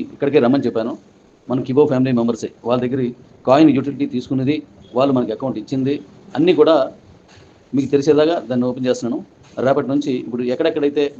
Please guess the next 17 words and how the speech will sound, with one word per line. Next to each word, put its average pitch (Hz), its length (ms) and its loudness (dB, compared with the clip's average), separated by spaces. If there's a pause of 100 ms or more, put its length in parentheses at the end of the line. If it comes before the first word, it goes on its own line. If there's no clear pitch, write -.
మార్ట్స్లోకి 127 540 -4 (760)
ఇవి 135 160 2
వెళ్ళాయో 127 280 4 (180)
ఆయా 135 200 4
ప్రాంతాల్లో 131 460 -4
చేయొచ్చు. 107 340 -6
అంటే 139 120 -4 (120)
ఈ, - 20 -4 (640)
ఈ 131 120 0
లోడ్ 170 180 8
వెళ్ళడం 165 220 4
లేట్ 139 160 0
అవుతుంది, 107 320 -8
అది 113 140 -10
మన, 131 120 -2 (100)
మన 127 80 -4 (420)
సంబంధించింది 123 440 -6